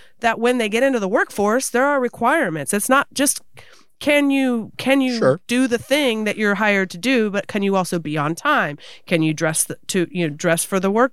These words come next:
Speaker 1: you're supposed to do? Are, are all of these things, can you check off all of these things on the list?
Speaker 2: All right, I'll,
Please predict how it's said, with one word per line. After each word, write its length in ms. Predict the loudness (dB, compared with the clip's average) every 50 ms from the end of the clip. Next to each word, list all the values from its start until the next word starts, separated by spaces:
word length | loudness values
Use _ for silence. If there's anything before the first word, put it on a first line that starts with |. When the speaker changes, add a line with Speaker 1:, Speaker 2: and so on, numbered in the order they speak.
| -4
Speaker 1:
you're 180 | -6 -6 -6 -6
supposed 380 | -6 -6 -6 -4 -4 -4 -4 -6
to 40 | -6
do? 280 | -6 -2 0 0 0 0
Are, 160 | -2 -4 -8 -10 -16 -12 -6
are 200 | -2 0 0 2
all 180 | 2 2 0 0
of 80 | -2
these 160 | -2 -4 -2
things, 220 | 0 0 0 0 0
can 140 | -2 -2 -2
you 60 | 2
check 220 | 2 0 2 2
off 160 | 0 -2 0
all 140 | 0 0 0
of 60 | 0
these 120 | -2 -4 -4
things 220 | -2 -4 -2 -2
on 100 | -4 -6
the 80 | -6 -10
list? 300 | -12 -14 -14 -18 -20 -20 _ _
Speaker 2:
All 120 | -2 0 0
right, 160 | 2 2 2
I'll, 240 | 2 2 0 -2